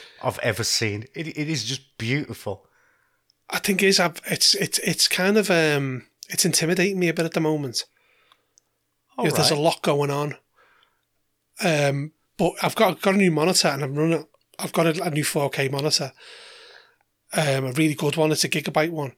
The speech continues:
Speaker 2: And it just looks beautiful.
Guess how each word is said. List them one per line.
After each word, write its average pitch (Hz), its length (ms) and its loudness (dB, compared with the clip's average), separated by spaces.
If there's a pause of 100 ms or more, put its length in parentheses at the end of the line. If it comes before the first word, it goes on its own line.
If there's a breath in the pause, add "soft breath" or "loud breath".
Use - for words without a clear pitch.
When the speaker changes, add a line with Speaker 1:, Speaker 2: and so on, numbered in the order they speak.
(480 soft breath)
Speaker 2:
And 151 140 0
it 135 140 -4
just - 440 -4
looks 143 420 -8 (200)
beautiful. 147 720 -8